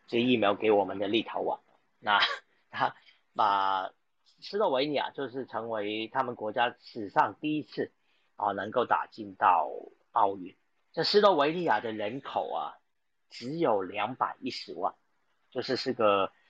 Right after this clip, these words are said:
小小的国家啦，哦，所以，呃，能够打出这样的成绩还是非常值得尊敬的。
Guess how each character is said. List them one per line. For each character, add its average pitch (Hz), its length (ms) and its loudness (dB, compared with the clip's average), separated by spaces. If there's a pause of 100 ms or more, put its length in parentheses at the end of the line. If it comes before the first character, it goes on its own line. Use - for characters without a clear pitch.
(200)
小 127 200 6
小 98 200 4
的 98 100 -4
国 98 260 -6
家 104 240 6
啦， 85 140 0 (240)
哦， - 240 -8
所 110 180 -8
以， 101 280 -6 (260)
呃， 110 200 4
能 117 240 2
够 123 800 4 (160)
打 98 200 2
出 135 160 -4
这 131 100 -4
样 123 140 2
的 107 80 -6
成 98 300 -12
绩 113 220 -6
还 98 180 -2
是 101 560 -8 (160)
非 113 140 -2
常 98 340 -6 (300)
值 127 120 -8
得 131 120 4
尊 160 260 2
敬 120 220 -4
的。 - 80 -20